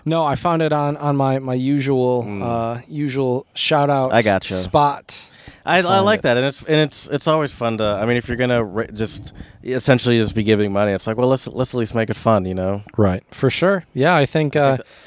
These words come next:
Speaker 1: making some music for a good cause is always a great
Speaker 2: I guess
Speaker 1: thing.
Speaker 2: I technically have a shout out, shout out too.
Speaker 1: Let's hear it.
Speaker 2: Um, I wanna s-, shout out to Cardi B and Me-, Megan Thee Stallion because the song "wap" has, uh, reached number one on the Billboard charts,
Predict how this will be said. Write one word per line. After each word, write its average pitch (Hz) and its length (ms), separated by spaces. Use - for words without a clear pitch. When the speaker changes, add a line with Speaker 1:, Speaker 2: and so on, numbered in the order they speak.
Speaker 1:
making 135 240
some 131 180
music 143 380
for 123 160
a 110 40
good 113 140
cause 117 260
is 107 80
always 107 240
a 104 40
great 95 180
Speaker 2:
I 139 60
guess 170 160
Speaker 1:
thing. 160 80
Speaker 2:
I - 20
technically 156 360
have 113 100
a 104 40
shout 104 200
out, 90 120
shout 104 200
out 95 160
too. 98 320
Speaker 1:
Let's 117 160
hear 147 160
it. - 140
Speaker 2:
Um, 123 320
I 120 120
wanna 135 160
s-, - 340
shout 117 280
out 110 140
to 107 240
Cardi 107 300
B 98 160
and 95 100
Me-, 92 200
Megan 98 300
Thee 90 60
Stallion 95 460
because 101 280
the 117 100
song 104 380
"wap" 101 500
has, 107 340
uh, 101 260
reached 104 460
number 110 300
one 107 360
on 113 260
the 110 120
Billboard 123 380
charts, - 460